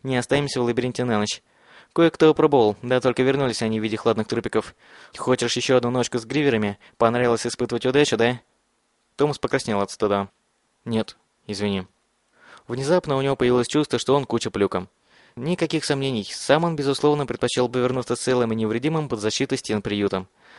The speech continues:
От одной только мысли о встрече с чудовищами его бросило в дрожь.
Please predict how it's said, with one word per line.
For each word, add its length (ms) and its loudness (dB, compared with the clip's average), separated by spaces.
От 200 -2
одной 220 0
только 260 0
мысли 220 0
о 60 2
встрече 300 -4
с 40 -10
чудовищами 500 0
его 200 0
бросило 320 2
в 80 -2
дрожь. 280 2